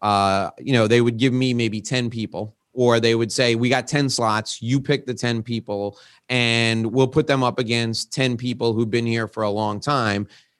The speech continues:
And you train 'em, and then we'll turn 'em loose for a year. You can coach 'em up throughout the course of the year, and we'll see what happens." And nine times out of ten, the,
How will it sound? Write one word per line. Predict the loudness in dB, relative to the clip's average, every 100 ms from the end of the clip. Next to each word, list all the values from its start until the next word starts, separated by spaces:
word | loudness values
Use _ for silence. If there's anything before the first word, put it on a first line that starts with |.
| -2
And | 2 4 4 2 0
you | 2 2 4
train | 4 4 4
'em, | 0 -6 0
and | 2
then | 4
we'll | 4
turn | 4 4
'em | 6
loose | 6 4
for | 4 4
a | 6
year. | 4 6 6 6
You | 6 4
can | 4 4
coach | 4 4 4
'em | 4
up | 4 2 2
throughout | 4 4
the | 0
course | 2 2 4
of | 2
the | 2
year, | 4 4
and | 4 2
we'll | 2
see | 0 0
what | 2
happens." | 2 0 -4 -10 -14 -18 -20 -20 _
And | 0 2 4 2 0 0
nine | 2 4 2 2
times | 0 2 2
out | 2 0
of |
ten, | 0 0 0 -2 -6 -12 _ _ _
the, | 0 4 6